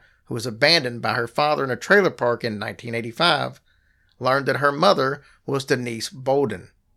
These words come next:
who disappeared from New Hampshire in nineteen eighty-one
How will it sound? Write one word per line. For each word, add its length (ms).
who 240
disappeared 800
from 160
New 180
Hampshire 460
in 340
nineteen 460
eighty-one 600